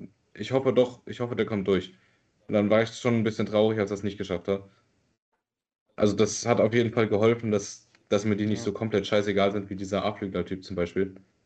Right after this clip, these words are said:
Speaker 1: Oder ich weiß gar nicht, ist da ein A-Flüger geflogen überhaupt?
Speaker 2: Ja,
Speaker 1: Oder, oder
Speaker 2: war's
Speaker 1: war es
Speaker 2: ein
Speaker 1: nur ein Speeder? Ah, also dieser, dieser
Speaker 2: ein
Speaker 1: Pilot halt
Speaker 2: Snowspeeder,
Speaker 1: einfach.
Speaker 2: glaub ich, der eigentlich nicht
Speaker 1: Snow-,
Speaker 2: geeignet ist
Speaker 1: Snowspeeder
Speaker 2: für,
Speaker 1: war's, stimmt.
Speaker 2: ja,
Speaker 1: Stimmt.
Speaker 2: für Weltraumflüge, aber der irgendwie dann doch in den Weltraum geflogen ist,
Speaker 1: Ja.
Speaker 2: irgendwie so, ja.
Speaker 1: Ja, dann war's halt ein Snowspeeder. Also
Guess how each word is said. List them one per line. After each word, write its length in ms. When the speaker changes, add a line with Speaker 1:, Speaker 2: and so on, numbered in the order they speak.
Speaker 1:
Oder 120
ich 80
weiß 140
gar 100
nicht, 80
ist 80
da 60
ein 80
A-Flüger 500
geflogen 460
überhaupt? 340
Speaker 2:
Ja, 260
Speaker 1:
Oder, 160
oder 240
Speaker 2:
war's 0
Speaker 1:
war 80
es 120
Speaker 2:
ein 0
Speaker 1:
nur 100
ein 40
Speeder? 600
Ah, 100
also 200
dieser, 240
dieser 200
Speaker 2:
ein 40
Speaker 1:
Pilot 300
halt 140
Speaker 2:
Snowspeeder, 280
Speaker 1:
einfach. 20
Speaker 2:
glaub 240
ich, 140
der 160
eigentlich 280
nicht 160
Speaker 1:
Snow-, 0
Speaker 2:
geeignet 400
ist 140
Speaker 1:
Snowspeeder 220
Speaker 2:
für, 20
Speaker 1:
war's, 220
stimmt. 360
Speaker 2:
ja, 280
Speaker 1:
Stimmt. 280
Speaker 2:
für 20
Weltraumflüge, 800
aber 180
der 160
irgendwie 280
dann 180
doch 180
in 100
den 100
Weltraum 320
geflogen 480
ist, 120
Speaker 1:
Ja. 120
Speaker 2:
irgendwie 160
so, 240
ja. 140
Speaker 1:
Ja, 80
dann 140
war's 140
halt 160
ein 60
Snowspeeder. 420
Also 220